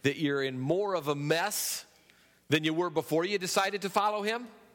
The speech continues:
It's amazing. Sometimes you follow God and you wonder why in the world you followed him, because you ended up, where you ended up was not what you thought at all. And I think it's amazing every now and then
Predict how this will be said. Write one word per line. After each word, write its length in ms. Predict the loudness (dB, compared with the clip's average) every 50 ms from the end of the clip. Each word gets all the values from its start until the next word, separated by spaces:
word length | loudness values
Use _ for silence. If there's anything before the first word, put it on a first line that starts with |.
| _ _ _ _ _ _ _ _ _ _ _ _ _ _ _ _ _ _ -20 -20 -20 -18 -14 -14 -14 -14 -16 _ _ _ _ _ _ -18 -18 -18 _ -16 -18 -18 _ -18 -20 -20 _ _ _ _ _ -20 -16 -14 -14 -14 -14 -18 -14 -6
It's 200 | -6 -6 -4 -4
amazing. 440 | -2 0 0 0 0 -2 -4 -4 -2
Sometimes 420 | -2 -2 -2 -2 -2 -4 -4 -4
you 80 | -6 -2
follow 260 | 0 2 2 2 0
God 240 | 0 0 0 0 0
and 80 | -2
you 80 | -4 -2
wonder 220 | 0 0 0 0
why 240 | 0 0 0 0 -2
in 80 | -2 -2
the 60 | -2
world 280 | -2 0 -2 -2 -4 -6
you 60 | -4
followed 400 | 2 2 2 2 2 -2 -2 -2
him, 180 | -2 -2 -2 -4 -10 -12 -12 -10 -10 -10 -6 -2
because 300 | -2 2 2 2 2 0
you 60 | 0
ended 260 | 0 0 0 0 0 0
up, 200 | 0 0 -2 -8 -14 -20 -20 -20 -20 -20 -20 -20 -20 -20 -20 _ _ _ _ 0
where 180 | 2 2 2
you 140 | 2 0 0
ended 240 | -2 0 0 2 0
up 160 | 0 0 0
was 140 | -2 -2 0
not 220 | 0 0 0 0
what 160 | -2 -4 -4
you 60 | -4 -2
thought 240 | 0 2 2 2
at 80 | 2 0
all. 400 | 0 0 0 -4 -6 -10 -16 -20 -20 _ _ _ _ _ _ _ _ _ _ _ _ _ _ _ _ _ _ _ _ _ _ _ _ _ _ _ -8 -2
And 80 | 0 0
I 160 | 0 0 0
think 160 | -2 -4 -4
it's 100 | -2 -2
amazing 420 | 0 0 0 0 0 -4 -4 -2
every 220 | -2 0 -2 0 0
now 240 | 0 0 0 0 -2
and 140 | -4 -2
then 320 | 0 0 0 -2 -4 -8